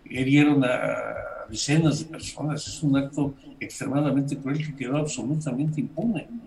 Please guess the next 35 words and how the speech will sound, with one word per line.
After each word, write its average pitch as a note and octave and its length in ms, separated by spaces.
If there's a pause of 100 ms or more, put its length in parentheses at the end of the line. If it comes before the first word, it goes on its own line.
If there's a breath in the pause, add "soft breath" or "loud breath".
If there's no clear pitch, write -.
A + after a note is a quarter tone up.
(360)
Entonces, D3+ 680
es D3 160
injusticia F3 680
y C3+ 160
es - 160
impunidad. D#3 640 (220)
Claro, G3 280
la, C3 220
la B2 140
injusti-, C#3+ 500
la, C3 260
la C3+ 80
impunidad C#3+ 420
es - 80
parte F3 340
de D#3+ 100
la D3 80
injusticia, - 640 (640)
pero B2+ 180
yo C#3+ 220
creo D#3 260
que E3 260
hay, E3 220
hay E3 140
que E3+ 80
ponerle D#3 460
el B2+ 120
énfasis - 440
en - 140
los - 140
dos, - 480 (580)
en C3 220
los B2+ 160
dos D3+ 200
términos. B2 600